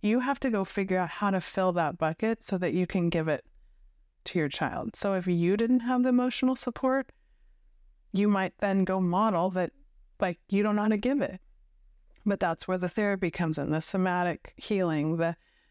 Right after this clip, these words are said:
you know, going back and looking at what happened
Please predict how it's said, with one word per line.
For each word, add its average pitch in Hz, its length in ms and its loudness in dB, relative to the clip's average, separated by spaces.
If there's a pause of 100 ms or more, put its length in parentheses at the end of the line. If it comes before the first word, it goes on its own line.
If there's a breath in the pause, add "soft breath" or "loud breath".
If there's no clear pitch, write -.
(500)
you 202 120 2
know, 180 120 2
going 185 440 2
back 190 420 0
and 175 220 0
looking 180 520 -2 (500)
at 175 480 -4 (500)
what 180 160 0
happened 180 640 -2